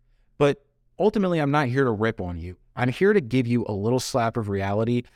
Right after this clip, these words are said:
and a few different things, a few different pieces, three different pieces of advice or of value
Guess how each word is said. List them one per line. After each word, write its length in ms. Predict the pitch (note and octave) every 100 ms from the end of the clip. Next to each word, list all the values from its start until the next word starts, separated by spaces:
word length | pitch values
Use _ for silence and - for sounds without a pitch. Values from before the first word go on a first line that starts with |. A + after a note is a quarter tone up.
| -
and 140 | B2 B2+
a 80 | - _
few 360 | - C#3+ G3 G#3
different 520 | C#3+ D3 - C#3+ A#2+
things, 680 | - A#2+ A2+ A#2+ C#3+ C#3 - _
a 60 | -
few 260 | - C#3+ D3
different 280 | C#3 C3+
pieces, 480 | - A2+ A2 C#3 A#2+ -
three 220 | B2+ C3
different 320 | B2+ A#2+ A#2+
pieces 380 | - A2+ - B2
of 120 | A2
advice 600 | G#2 F#2 F#2+ A2+ B2+ - - _ _
or 360 | A2 A#2 A2+ -
of 140 | G#2
value 580 | F#2+ G2 F#2+ A2 A#2+ C3+